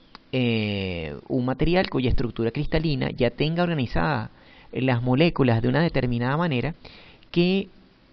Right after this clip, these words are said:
ya de por sí eso esté originando un campo eléctrico propio, sin necesidad de que exista un campo eléctrico externo.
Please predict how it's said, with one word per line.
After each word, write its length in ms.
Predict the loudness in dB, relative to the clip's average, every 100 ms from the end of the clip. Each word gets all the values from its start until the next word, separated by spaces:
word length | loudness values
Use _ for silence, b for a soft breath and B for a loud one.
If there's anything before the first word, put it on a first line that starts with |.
| _
ya 260 | 0 4 6
de 100 | 6
por 200 | 2 0
sí 260 | 0 -2 -4 -16 -20 -20 _ _
eso 300 | 4 6 4
esté 340 | 0 2 0 2
originando 760 | 2 2 2 2 0 0 -2 0 2
un 200 | 4 4
campo 360 | 0 2 2
eléctrico 400 | 2 0 -2 -2
propio, 440 | 4 4 4 -2 -8 -14 B B B 0
sin 200 | 2 4
necesidad 640 | 2 0 0 4 4 4 0 B B B
de 200 | 0 2
que 100 | 2
exista 320 | 0 -2 -2 0
un 60 |
campo 260 | 0 0 2
eléctrico 440 | 0 0 0 -2
externo. 680 | 0 0 0 0 0 0 -6